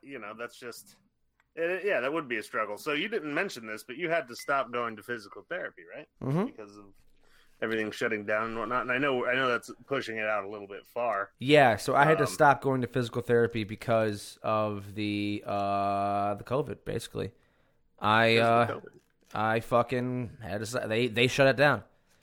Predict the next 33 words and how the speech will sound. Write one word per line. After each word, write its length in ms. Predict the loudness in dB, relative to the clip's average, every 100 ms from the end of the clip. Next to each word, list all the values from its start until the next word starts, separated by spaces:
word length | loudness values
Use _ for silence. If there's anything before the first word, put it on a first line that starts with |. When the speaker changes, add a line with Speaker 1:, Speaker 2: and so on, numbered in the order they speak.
| _ _ 2
Speaker 2:
Like, 180 | 2 6
I 180 | 8 8
called 400 | 8 10 10 8
them 180 | 6
anyways 520 | 6 4 6 4 4 0
and 100 | -4
said, 340 | 2 2 2
"Listen, 260 | -2 0 -2
I'm 60 | 4
probably 280 | 6 6
not 160 | 6 4
gonna 160 | 2 -2
show 200 | 2 2
up 100 | 2
today." 280 | -2 -2 -4 _ _ _ -8
And 160 | -4
then 400 | 2 2 2 -2 -2
the 80 |
day 280 | 2 6 8
later, 460 | 8 6 4 4 0
they 140 | 0
ju-, 140 | -2 -2
they 180 | -2
sh-, 140 | -2 -6
they 140 | -4 -4
shut 300 | 0 -2 -2
down 200 | -6 -6
everything. 420 | -8 -10 -10 -10 -12 _ _ _ _ _ _ _ _
The 80 | -4
day 240 | 4 8
after 320 | 8 6 4 0
I 80 | 0
canceled, 680 | -2 -4 -4 -10 -10 -14